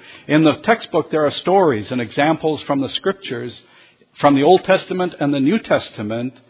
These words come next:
that explain what, uh, what Randy is trying to have us focus on biblically in each of these areas. For my purposes, I got a little selfish and just wanted to share with you a bit of testimonial things that have occurred in our lives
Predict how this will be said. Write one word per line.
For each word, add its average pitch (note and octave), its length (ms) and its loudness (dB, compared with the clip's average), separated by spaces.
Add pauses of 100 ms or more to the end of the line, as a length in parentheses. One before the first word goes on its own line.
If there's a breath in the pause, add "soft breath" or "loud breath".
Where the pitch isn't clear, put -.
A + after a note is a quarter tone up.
(480 soft breath)
that C#3+ 260 2
explain D3+ 840 0 (100)
what, C#3+ 320 -2
uh, C3+ 140 -8
what C3+ 300 -4
Randy C3 360 -4
is A2+ 140 -6
trying B2+ 220 -6
to A2+ 40 -6
have A2+ 220 -2
us A2 100 -10
focus - 400 -6
on A2+ 220 -4
biblically G2+ 680 -6 (300 soft breath)
in A2+ 140 -6
each A2 180 -8
of G2+ 120 -10
these G#2+ 200 -10
areas. A#2 440 -4 (760 soft breath)
For D3 100 4
my D#3 140 8
purposes, C#3+ 640 0
I A#2+ 280 -2 (200)
got E3 120 -4
a D3+ 60 -6
little D3+ 200 -4
selfish C#3 520 0
and A#2+ 100 -8
just B2 200 -10
wanted B2+ 240 -4
to A2 80 -10
share C3+ 260 -2
with B2 220 -4
you C3+ 100 0
a A#2+ 60 -2
bit C#3 160 -2
of A#2+ 100 0 (380 soft breath)
testimonial D3+ 640 2
things C3 340 -4
that A#2+ 100 -6
have A#2 100 -10
occurred C3 400 -4
in A2+ 100 -4
our D3 220 2
lives A2+ 420 -2